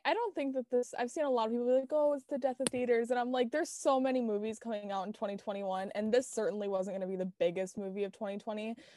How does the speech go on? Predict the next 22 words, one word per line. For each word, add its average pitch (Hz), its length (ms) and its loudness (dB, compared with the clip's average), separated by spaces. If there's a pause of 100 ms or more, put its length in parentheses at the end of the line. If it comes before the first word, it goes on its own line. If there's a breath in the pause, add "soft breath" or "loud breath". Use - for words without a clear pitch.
(120 loud breath)
So 254 200 4
it's 240 160 2
like, 226 200 4 (300)
let's 247 200 2
all 247 340 6
calm 220 340 0
down 185 220 0
a 190 40 -2
little 190 220 -2
bit. 185 260 2 (300 loud breath)
I 220 120 2
think 233 300 0
that 220 200 2
Wonder 214 260 -2
Woman 226 440 0 (180)
has 202 220 -2
been 214 300 2
delayed 190 440 4
a 185 80 4
lot 185 340 2
more 185 300 4
than 175 520 -2